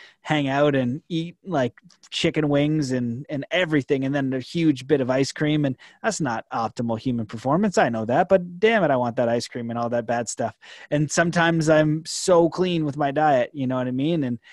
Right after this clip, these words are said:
and, uh, but that's life, you know, it's, y-, you wanna be observant of what you're doing and, uh, and, and do your best to enjoy the ride. And, and, and it's so vast that if we can just keep aligned with where we'd like to go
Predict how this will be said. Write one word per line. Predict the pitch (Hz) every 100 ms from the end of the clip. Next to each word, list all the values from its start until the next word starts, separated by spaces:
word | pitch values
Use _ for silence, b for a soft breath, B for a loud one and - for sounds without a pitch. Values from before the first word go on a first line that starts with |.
| B B -
and, | 131 123 123
uh, | 123 120 120 127 139
but | 135 135
that's | 156 -
life, | 170 180 143 -
you | 143
know, | 131 135
it's, | -
y-, | 143 143 -
you | 180 165 170 147
wanna | 147 147
be | 143 135 147
observant | 139 127 147 147 135
of | 123 113
what | 117
you're | 135
doing | 120 131 139 127 120 131
and, | 135 120 113
uh, | 113 110 - B B B B B B B B B B -
and, | 147 147 156
and | 160 131
do | 165
your | 151
best | 127 156 -
to | 139
enjoy | 127 139 135
the | 123
ride. | 127 135 127
And, | 123 120
and, | 131 135 123 139 _ _ _ -
and | 147 127 120
it's | 113
so | - 170 165 165 131 - _ _ _ 160
vast | 117 120 143 147 120 - - 139
that | 123
if | 120 -
we | 135
can | 139
just | 131 - - _ _
keep | - - 165
aligned | 147 135 135 147 160
with | 143 131
where | 139 139 147
we'd | 143 127
like | 127 147 -
to | 180
go | 185 190 196